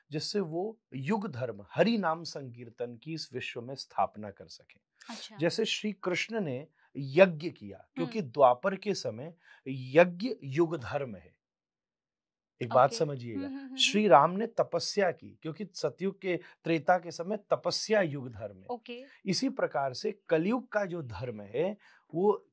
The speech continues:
Speaker 1: केवल हरेर नाम, हरेर नाम, हरेर नाम ही। गो-, तुलसीदास जी की एक चौपाई तो बड़ी प्रसिद्ध है,
Speaker 2: हम्म।
Speaker 1: "कलयुग केवल नाम आधारा,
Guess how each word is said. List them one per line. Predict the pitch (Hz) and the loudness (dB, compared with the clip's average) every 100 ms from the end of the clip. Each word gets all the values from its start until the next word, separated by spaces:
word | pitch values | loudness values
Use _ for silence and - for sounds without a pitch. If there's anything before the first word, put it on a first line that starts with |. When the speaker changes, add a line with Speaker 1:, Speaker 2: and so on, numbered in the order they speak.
| - | -6
Speaker 1:
केवल | 151 170 202 | -2 2 0
हरेर | 117 143 190 170 | 0 2 2 2
नाम, | 151 147 147 | -4 -6 -8
हरेर | 131 143 151 | -8 -4 -6
नाम, | 139 131 127 127 | -6 -8 -8 -10
हरेर | 127 135 127 | -10 -10 -12
नाम | 120 117 113 | -12 -12 -12
ही। | 117 | -14
गो-, | 110 98 117 123 - | -14 -12 -10 -10 -10
तुलसीदास | 147 135 156 147 | -12 -4 -2 -2
जी | 143 | -6
की | 165 | -10
एक | 143 | -4
चौपाई | 151 127 147 | -6 -4 -6
तो | 156 | -6
बड़ी | 135 151 | -8 -8
प्रसिद्ध | 156 123 143 123 | -8 -12 -12 -12
है, | 113 - - | -14 -14 -14
Speaker 2:
हम्म। | 262 240 | -12 0
Speaker 1:
"कलयुग | 165 156 170 170 160 | 4 4 4 0 -6
केवल | - 147 147 151 | -8 -6 -4 -4
नाम | 139 127 135 | -2 -2 -2
आधारा, | 139 117 110 113 113 110 | -4 -6 -8 -6 -2 -4